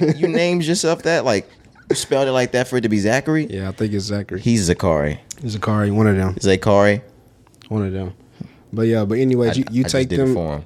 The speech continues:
Speaker 2: you take them songs from Damn, right? Them are fucking, nigga, commercial success songs, nigga. You know, platinum singles. And you look at Mister Morale so far, there's no really, like, commercial song yet.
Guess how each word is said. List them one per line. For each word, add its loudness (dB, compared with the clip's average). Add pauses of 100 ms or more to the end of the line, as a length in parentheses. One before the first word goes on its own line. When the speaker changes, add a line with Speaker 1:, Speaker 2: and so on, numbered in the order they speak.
(120)
Speaker 2:
you -4
take 0
them 0
songs -2
from -4
Damn, 0
right? -2 (360)
Them 0
are 0
fucking, -6
nigga, -6
commercial -2
success -2
songs, -2
nigga. -4
You -6
know, -2
platinum 0 (160)
singles. 2 (460)
And 0
you 2
look 2
at 2
Mister 0
Morale 2
so -2
far, 2
there's 0
no -4
really, 0
like, -2
commercial -2 (200)
song 0 (100)
yet. 0